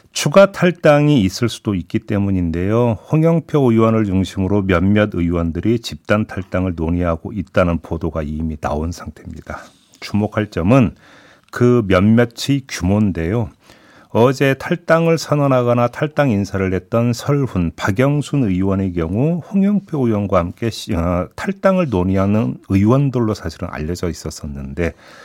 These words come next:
일단 나타난 형식은 개별 입장 표명이잖아요.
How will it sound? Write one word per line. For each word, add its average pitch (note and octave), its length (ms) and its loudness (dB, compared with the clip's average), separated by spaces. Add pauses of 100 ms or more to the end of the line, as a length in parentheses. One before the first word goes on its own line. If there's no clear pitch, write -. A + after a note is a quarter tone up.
(240)
일단 C3 240 4
나타난 C3+ 420 0
형식은 G#2+ 640 0
개별 A2+ 420 0
입장 A#2 380 -4
표명이잖아요. C#2+ 800 -8